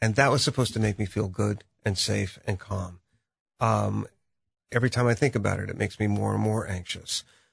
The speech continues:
So, um, uh, no, I th-, I think, you know, the way to really solve the, the nuclear prolif-, pro-, proliferation issue, um, uh, is for us to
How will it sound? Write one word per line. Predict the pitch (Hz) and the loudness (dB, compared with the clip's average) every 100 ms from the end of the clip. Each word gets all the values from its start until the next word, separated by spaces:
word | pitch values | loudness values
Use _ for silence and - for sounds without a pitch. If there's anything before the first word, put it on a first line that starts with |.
| _ | _
So, | - - 117 110 110 110 110 - - | 0 4 6 6 4 4 2 -2 -2
um, | 113 110 107 104 104 98 _ _ _ _ | 2 2 2 0 -4 -10 _ _ _ _
uh, | 113 107 104 - _ _ _ _ 143 | -4 -2 -4 -8 _ _ _ _ 2
no, | 147 120 101 - - | 6 6 2 -2 -4
I | |
th-, | 110 - | -4 -2
I | - | -4
think, | 101 120 110 - | -2 -2 -2 -2
you | 113 107 | 0 0
know, | |
the | 101 104 | 0 -2
way | 101 107 107 | 0 0 0
to | - 110 | -2 -4
really | 98 101 104 101 95 - _ _ | -2 0 2 0 -2 -6 _ _
solve | - 120 107 104 | 0 2 2 2
the, | 110 110 _ | -2 -2 _
the | 104 104 98 117 | -2 -2 -2 -2
nuclear | 113 - 107 104 | -4 -2 -4 -4
prolif-, | - - 113 110 101 - _ _ | -10 -6 -2 -2 -4 -12 _ _
pro-, | 131 127 - _ _ - | 0 0 -2 _ _ -2
proliferation | 127 123 131 - 123 143 156 - | 0 2 0 2 4 4 4 0
issue, | - 95 - 85 92 - _ _ _ _ - | 0 -2 -2 -6 -16 -20 _ _ _ _ 0
um, | 117 110 107 107 - - | 2 2 2 0 -2 -2
uh, | 107 110 - | -2 -2 -2
is | 117 110 107 | 0 0 0
for | - - 120 120 | -2 0 0 2
us | 107 101 - - - | -2 -2 -2 -2 -2
to | 113 107 110 110 | 0 2 2 -2